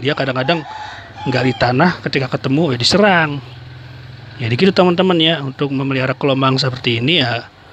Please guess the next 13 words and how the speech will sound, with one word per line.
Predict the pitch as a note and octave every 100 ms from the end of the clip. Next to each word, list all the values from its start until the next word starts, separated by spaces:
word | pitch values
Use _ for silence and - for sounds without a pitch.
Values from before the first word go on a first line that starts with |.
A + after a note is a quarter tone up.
| - - - - - -
urusan | C#3 C3 C#3
molting | C3+ B2 - E3+ F3 E3+
itu | C#3
harus | D#3 D#3+
diutamakan. | C3+ B2+ C3+ B2+ D3 - C3+ B2+ B2 B2+ - - _ _ _
Apa | - D3+ D3+
maksudnya? | C3+ D#3 C#3+ D3+ C#3 C3+ C#3
Dipisah | B2 - - - D3+ C#3
ketika | - C3+ C3+ B2+
dia | B2
mulai | B2+ B2
menguburkan | B2 B2 B2 B2+ C3+
diri, | B2+ A#2 D3+ G3